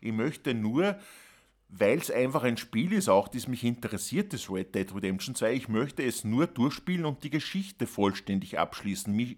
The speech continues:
interessiert weniger die Nebenmissionen und das Drumherum und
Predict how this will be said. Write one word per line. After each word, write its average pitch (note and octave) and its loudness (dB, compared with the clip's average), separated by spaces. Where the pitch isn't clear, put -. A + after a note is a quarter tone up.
interessiert D3 0
weniger B2 4
die A2+ -2
Nebenmissionen G#2+ 4
und G2+ 2
das - -8
Drumherum A2+ 2
und G#2+ 0